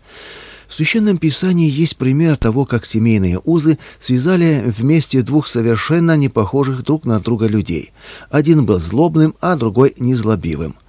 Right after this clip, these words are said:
Это семья Навала и Авигеи. Жизнь Навала, как известно, закончилась трагично. Он не мог вполне управлять собой,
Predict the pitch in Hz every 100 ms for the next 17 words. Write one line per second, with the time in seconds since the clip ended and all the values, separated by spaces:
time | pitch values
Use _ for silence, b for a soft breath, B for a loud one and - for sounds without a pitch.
0 | B B B 156 165 156 143 120 107 120
1 | 110 98 117 127 120 - 120 - 104 107
2 | 104 117 107 78 - _ B B B B
3 | B 131 214 202 175 160 196 175 123 110
4 | 92 87 156 139 110 98 - 120 120 110
5 | 107 - 95 101 85 82 - 78 - _
6 | b b b 147 151 160 170 131 - -
7 | 107 117 170 - 139 117 104 117 - -
8 | 113 92 92